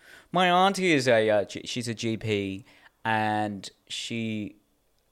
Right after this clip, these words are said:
seems to have a great life. She's now actually working at a uni doing some, I don't think she does research, but she helps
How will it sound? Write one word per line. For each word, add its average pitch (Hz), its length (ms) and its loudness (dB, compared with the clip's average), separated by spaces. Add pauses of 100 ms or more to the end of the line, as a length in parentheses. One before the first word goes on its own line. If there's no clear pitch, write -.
(1600)
seems 135 400 0
to 104 60 -8
have 98 120 -4
a 98 60 -8
great 95 280 -4
life. - 560 -10 (580)
She's 110 240 -10
now 131 340 6
actually 117 340 -2
working 104 400 -2
at 95 80 -8
a 95 60 -6
uni 95 400 -8
doing 90 300 -8
some, 85 340 -10
I - 80 -8
don't 131 140 -8
think 156 140 -10
she - 120 -10
does 113 160 -4
research, 101 560 -4
but 95 100 -12
she 101 140 -10
helps 98 380 -8